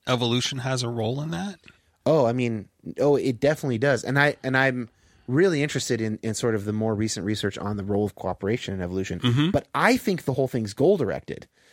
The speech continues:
Speaker 2: So for me, it's, you see what I'm saying? Like, for me, that's not a problem. There's competition, there's cooperation, but as far as I know, it's all directed toward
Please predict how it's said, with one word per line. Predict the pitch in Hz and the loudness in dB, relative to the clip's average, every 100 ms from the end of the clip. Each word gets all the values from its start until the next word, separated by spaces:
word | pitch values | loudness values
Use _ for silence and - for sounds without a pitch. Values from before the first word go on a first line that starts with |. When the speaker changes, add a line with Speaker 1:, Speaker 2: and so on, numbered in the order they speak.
| _ | _
Speaker 2:
So | - 147 - | 2 4 2
for | - 156 | -2 2
me, | 208 233 | 4 4
it's, | - - | 2 -4
you | - 180 - - | -2 -2 -2 -4
see | - | 0
what | 226 | 2
I'm | 190 | 4
saying? | 190 | 2
Like, | 175 | 4
for | - | 2
me, | 190 | 4
that's | 226 190 | 4 4
not | 143 | 0
a | |
problem. | - 156 165 120 87 - _ - _ | 2 4 4 2 -6 -12 _ -20 _
There's | 135 131 | -2 0
competition, | 180 185 165 180 175 185 175 175 165 - | 0 0 0 0 0 2 2 0 -4 -4
there's | - 113 | -2 -2
cooperation, | - 151 165 147 139 147 - 147 143 - _ - | 0 2 2 2 2 2 0 -2 -2 -8 _ -2
but | 123 147 - _ _ _ _ _ - | 2 2 -2 _ _ _ _ _ 0
as | 135 | 0
far | - 196 180 | 4 6 6
as | 143 | 6
I | 127 | 4
know, | 131 131 123 | 4 4 4
it's | 120 - | 0 0
all | 143 160 175 | 4 6 4
directed | 135 117 151 - 110 | 4 4 2 0 -8
toward | - 117 113 101 | -2 0 0 -2